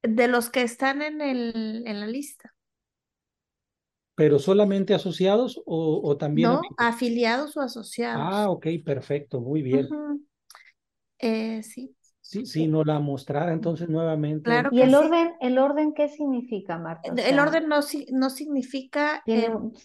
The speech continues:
Speaker 1: realidad, eh, nada, solamente es el orden en el que llegaron.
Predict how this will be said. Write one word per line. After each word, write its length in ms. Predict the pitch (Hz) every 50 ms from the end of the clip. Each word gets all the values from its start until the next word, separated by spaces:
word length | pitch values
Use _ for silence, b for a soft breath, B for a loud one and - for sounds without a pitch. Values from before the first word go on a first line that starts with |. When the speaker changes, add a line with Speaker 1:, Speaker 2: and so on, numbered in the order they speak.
| _ -
Speaker 1:
realidad, 360 | 226 226 233 233 233 - - -
eh, 440 | 254 240 233 226 226 220 220 220 214
nada, 400 | 220 226 226 240 254 294 339 - -
solamente 880 | - - - - 277 240 240 240 240 240 240 240 240 233 233 294 294 294 - 269
es 200 | 254 233 233 - _
el 140 | 254 254 254
orden 280 | 247 240 240 247 247
en 120 | 262 254 254
el 160 | 247 240 240
que 160 | 233 247 240 220
llegaron. 480 | 214 202 214 202 196 196 185 180 -